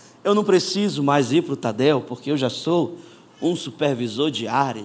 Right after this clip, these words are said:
um pastor, um líder qualificado. Eu não preciso mais fazer isso, porque eu já sei, eu já aprendi, já, já sou mestre sobre o assunto." E o pior pecado é quando a gente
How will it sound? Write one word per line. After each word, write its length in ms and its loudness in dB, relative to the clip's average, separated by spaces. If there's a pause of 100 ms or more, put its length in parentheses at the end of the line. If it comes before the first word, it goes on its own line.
um 300 -6
pastor, 600 -4 (300)
um 160 2
líder 380 4
qualificado. 720 -4 (680)
Eu 140 4
não 140 6
preciso 640 4
mais 260 6
fazer 320 2
isso, 380 2
porque 200 -8
eu 60 2
já 160 4
sei, 400 2
eu 60 2
já 100 2
aprendi, 560 -2
já, 240 -2 (260)
já 160 0
sou 320 2
mestre 520 2
sobre 260 -8
o 60 0
assunto." 520 -10 (1160)
E 140 0
o 40 2
pior 600 4
pecado 520 2
é 80 -2
quando 380 -4
a 60 0
gente 280 -6